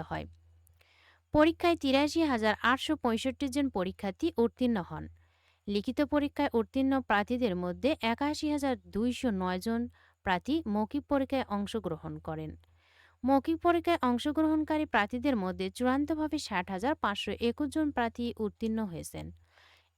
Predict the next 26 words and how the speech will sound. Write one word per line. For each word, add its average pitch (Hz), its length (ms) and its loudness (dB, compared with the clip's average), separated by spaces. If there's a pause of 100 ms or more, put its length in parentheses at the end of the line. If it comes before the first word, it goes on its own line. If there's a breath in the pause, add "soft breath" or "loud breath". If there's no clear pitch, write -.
(120)
এ 190 80 2 (120)
নিবন্ধনে 277 460 4 (100)
প্রিলিমিনারি 240 520 2 (120)
পরীক্ষায় 185 380 -2 (100)
অংশগ্রহণ 277 480 2 (120)
করতে 190 320 -2 (480)
উনিশ 277 220 4 (100)
লাখ 226 200 2
প্রার্থী 220 280 0 (220)
আবেদন 202 280 -2 (120)
করেছিলেন। 151 460 -8 (800 soft breath)
তো 214 60 -4 (100)
ভিউয়ার্স, 220 360 2 (960)
এই 214 220 -2
গণবিজ্ঞপ্তি 320 760 -2
কিন্তু 320 220 -2 (100)
প্রকাশ 226 340 -2
হতে 185 220 -10
পারে 196 140 -4 (120)
ষোলোই 233 340 0
জুন, 160 140 -6 (220)
তবে 180 200 -2 (240)
আবেদন 254 280 2 (100)
শুরু 220 220 0
হতে 208 200 -4
পারে 202 140 0